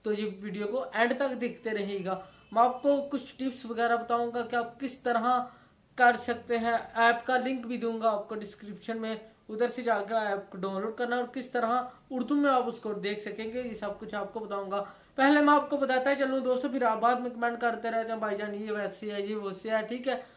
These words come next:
अर्तुगरुल गाजी का जो मैं आपको लिंक बताऊंगा ना ऐप का, ठीक है, ये Play Store पर available है। मैंने काफ़ी ज़्यादा ऐप्स जो है ना Play Store से वो check किए हैं, तो लिखा होता है अर्तुगरुल ड्रामा उर्दू season वगैरह लिखा होता है, तो आगे English में होता है,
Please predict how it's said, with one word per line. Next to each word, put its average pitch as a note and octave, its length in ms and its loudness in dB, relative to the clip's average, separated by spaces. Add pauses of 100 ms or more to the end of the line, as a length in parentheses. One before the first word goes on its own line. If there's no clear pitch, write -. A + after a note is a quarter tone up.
(360)
अर्तुगरुल B3 420 2
गाजी C4 300 2
का C4+ 120 0
जो C4 160 -2
मैं C4 100 0
आपको B3+ 280 2
लिंक C4 220 -2
बताऊंगा B3+ 400 0
ना C4+ 180 -2
ऐप G#3+ 260 0
का, A3+ 80 2
ठीक B3 240 -2
है, B3+ 100 0
ये B3+ 80 -6
Play A#3 220 -4
Store A3+ 220 -2
पर G#3 140 -6
available A3+ 400 0
है। B3 140 4 (440)
मैंने B3+ 240 0 (100)
काफ़ी C#4 320 2
ज़्यादा A#3 300 2 (120)
ऐप्स A3 260 -2
जो A#3 160 -2
है A#3+ 60 0
ना B3 80 -4
Play G#3+ 220 -6
Store G3+ 200 -4
से G#3 120 -6
वो A3+ 120 0
check C#4 360 0
किए A3 240 -8
हैं, G3 180 -2 (540)
तो C4+ 560 8 (280)
लिखा C#4 240 6
होता C#4+ 200 6
है C4+ 160 4
अर्तुगरुल B3 400 2
ड्रामा A#3+ 300 2
उर्दू A#3 280 0
season A3 300 -2
वगैरह G#3+ 300 -2
लिखा G3+ 260 0
होता A3+ 200 0
है, G#3 140 -4 (300)
तो B3 180 4
आगे G3 340 0
English F#3 360 -2
में A#3 80 0
होता A#3+ 200 -2
है, F3+ 280 -8